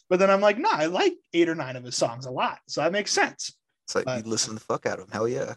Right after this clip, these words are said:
Speaker 1: Yeah, of course. But it is
Speaker 2: Not everyone
Speaker 1: funny.
Speaker 2: can listen to songs about bitches and drugs all the time. You know?
Speaker 1: Yeah, it's, you need to change of pace sometimes.
Speaker 2: Mm-hmm.
Speaker 1: There's a song, yeah, great song. But his name's Scotty Sire, if anyone wants to listen. I fuck with him. I like his music.
Speaker 2: Shout out
Speaker 1: But
Speaker 2: to Scotty. Hope he's having a good day.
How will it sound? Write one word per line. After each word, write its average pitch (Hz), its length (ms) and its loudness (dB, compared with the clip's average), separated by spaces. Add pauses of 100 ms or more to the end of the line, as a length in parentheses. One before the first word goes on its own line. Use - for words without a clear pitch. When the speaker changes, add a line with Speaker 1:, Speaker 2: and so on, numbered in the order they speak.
(140)
Speaker 1:
Yeah, 262 180 2
of 131 120 -10
course. - 280 0
But 147 360 4
it 180 80 6
is 180 100 8
Speaker 2:
Not 143 60 2
everyone 151 180 6
Speaker 1:
funny. 139 120 -2
Speaker 2:
can 135 60 0
listen 131 180 0
to - 60 0
songs 127 240 0
about 110 280 0
bitches 107 260 -6
and 101 100 -10
drugs 107 320 -4
all 104 100 -10
the - 60 -16
time. - 280 -14
You - 60 -20
know? - 120 -6
Speaker 1:
Yeah, 151 300 2
it's, 143 180 -10
you 185 160 -6
need 233 80 4
to 233 80 4
change 208 240 0
of 185 60 -6
pace 185 240 2
sometimes. - 560 -10 (340)
Speaker 2:
Mm-hmm. 107 280 -8 (140)
Speaker 1:
There's 160 240 0
a 151 60 -6
song, 156 400 0
yeah, 127 300 -6
great 143 240 -2
song. 117 240 -6 (180)
But 135 140 -2
his 156 100 -4
name's 180 200 0
Scotty 147 280 2
Sire, 120 340 -4
if 123 120 -12
anyone 127 220 -8
wants 127 180 -10
to 131 100 -10
listen. 135 340 -6 (160)
I 147 140 -2
fuck 117 180 -10
with 110 140 -18
him. 113 160 -16
I 139 120 -6
like 123 160 -8
his - 120 -18
music. - 340 -20 (460)
Speaker 2:
Shout 147 80 4
out - 80 4
Speaker 1:
But 104 60 -4
Speaker 2:
to 95 60 -6
Scotty. 104 360 -4
Hope 95 160 -10
he's 117 80 -6
having 101 160 -8
a - 40 -14
good 98 120 -8
day. 101 240 -2